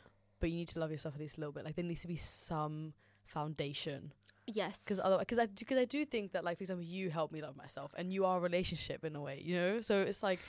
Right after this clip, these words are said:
Speaker 2: <laughs>
Speaker 1: I feel like, a, you know, a relationship can, in the sense, help you.
Speaker 2: Yeah.
Speaker 1: But I don't think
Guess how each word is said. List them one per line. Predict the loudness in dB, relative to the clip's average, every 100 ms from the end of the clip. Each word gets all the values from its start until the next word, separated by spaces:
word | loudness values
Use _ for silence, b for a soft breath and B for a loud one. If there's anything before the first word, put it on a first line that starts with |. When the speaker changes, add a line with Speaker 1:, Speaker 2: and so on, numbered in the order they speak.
| -10
Speaker 2:
<laughs> | -10 -4 0
Speaker 1:
I |
feel | 6
like, | 8
a, | 6 4
you | 4 6
know, | 8
a |
relationship | 6 6 2 0
can, | 2 2
in | 2
the | 0
sense, | 0 -2 -4 -6
help | 0 0 0
you. | -2 0 -2 -8 b b -8
Speaker 2:
Yeah. | -4 -4 -4 2
Speaker 1:
But | 4 4 2 -8 -8 _ _ -2
I | 0
don't | 4 4 2
think | -2 -2 -4 -12